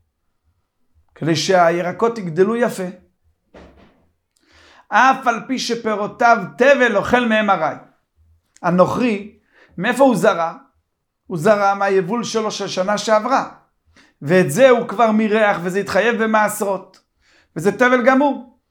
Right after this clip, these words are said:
בכל אופן, הישראל שמנקש איתו יכול לאכול מהפירות שלו ביחד, בצורה של ארעי. כאילו זה לא תבל, והגמרא תבאר למה. הדין הבא, שתילי תרומה שנטמעו,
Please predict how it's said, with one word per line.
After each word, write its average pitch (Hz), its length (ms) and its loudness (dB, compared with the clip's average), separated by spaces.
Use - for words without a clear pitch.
בכל 247 340 0
אופן, 240 240 -4
הישראל 214 500 -2
שמנקש 220 640 -6
איתו 220 280 -4
יכול 226 420 0
לאכול 262 300 2
מהפירות 233 520 -4
שלו 214 280 -2
ביחד, 247 460 2
בצורה 254 360 0
של 285 180 2
ארעי. 254 280 4
כאילו 285 340 2
זה 220 120 4
לא 254 220 0
תבל, 226 320 -2
והגמרא 170 380 2
תבאר 214 420 2
למה. 247 300 2
הדין 240 260 0
הבא, 214 300 2
שתילי 254 680 2
תרומה 233 360 2
שנטמעו, 190 600 -6